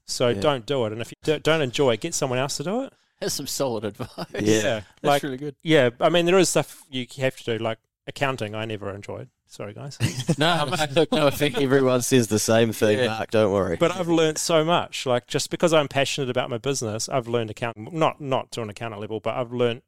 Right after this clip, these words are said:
Speaker 3: Yeah.
Speaker 1: you know, how to run the financials of our company.
Speaker 3: Mm.
Speaker 1: Um, so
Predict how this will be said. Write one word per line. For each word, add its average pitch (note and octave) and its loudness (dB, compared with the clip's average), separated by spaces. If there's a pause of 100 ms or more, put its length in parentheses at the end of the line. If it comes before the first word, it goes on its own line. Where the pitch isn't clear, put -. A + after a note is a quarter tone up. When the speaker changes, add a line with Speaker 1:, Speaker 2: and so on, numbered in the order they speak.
(200)
Speaker 3:
Yeah. - -12
Speaker 1:
you C3 -4
know, G#2+ -4
how A#2 0
to A2 -2
run A2 -6
the A2 -10
financials G#2+ -10
of G#2 -8
our G2+ -10
company. - -10
Speaker 3:
Mm. F2+ -14 (440)
Speaker 1:
Um, A2+ -6
so C3 0